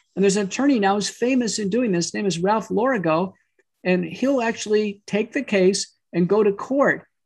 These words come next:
and say, "Give this poor senior citizen some ivermectin." I mean, if the patient had scabies or had,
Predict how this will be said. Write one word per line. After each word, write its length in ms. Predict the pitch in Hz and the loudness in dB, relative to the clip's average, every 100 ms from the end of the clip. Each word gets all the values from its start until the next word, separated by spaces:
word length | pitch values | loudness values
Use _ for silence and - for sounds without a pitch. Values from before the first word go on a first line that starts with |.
| _ | _
and 180 | 196 202 | -6 -4
say, 380 | - 214 202 196 - | -2 -2 -2 -4 -12
"Give 280 | - 277 190 | 0 0 2
this 240 | 175 156 - _ _ | 0 -2 -4 _ _
poor 340 | - 202 160 147 | -6 -2 -2 -2
senior 340 | - 165 147 | -2 0 0
citizen 480 | 151 175 156 - 151 | -2 -2 -2 -2 -4
some 160 | 160 | -4
ivermectin." 600 | 156 156 151 156 151 151 151 | -2 -2 0 0 0 -2 -2
I 40 | |
mean, 220 | 156 156 - - | 2 0 -2 -2
if 140 | 196 | 0
the 80 | 202 | 0
patient 380 | 196 226 220 196 | 2 2 2 0
had 200 | 190 196 | 0 0
scabies 640 | - 190 190 190 196 202 | 0 4 6 6 6 4
or 120 | 165 151 | 0 0
had, 300 | 185 170 | 0 0